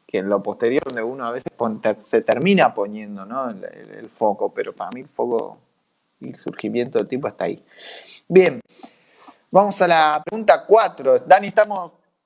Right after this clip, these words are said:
nosotros con, con Germán nos escuchamos a tiempo, así que por ahí se te atrasó el voz en algún momento, un poco de delay.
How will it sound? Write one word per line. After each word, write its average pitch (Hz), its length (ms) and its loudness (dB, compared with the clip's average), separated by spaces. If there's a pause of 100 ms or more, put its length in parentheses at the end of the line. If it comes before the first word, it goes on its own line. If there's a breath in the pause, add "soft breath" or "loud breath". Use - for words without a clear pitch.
(400)
nosotros 208 480 2
con, 165 280 -2
con 165 240 -6
Germán 170 260 2
nos 202 160 -6
escuchamos 165 420 0
a 151 120 -2
tiempo, 170 320 0
así 151 200 -10
que 143 460 -4
por 139 140 0
ahí 156 140 0
se 170 120 -10
te 160 80 -4
atrasó 143 380 -6
el 147 60 -8
voz 147 280 -8
en 135 100 -14
algún 127 220 -10
momento, 135 380 -10
un 127 60 -10
poco 127 240 0
de 127 80 4
delay. 135 320 0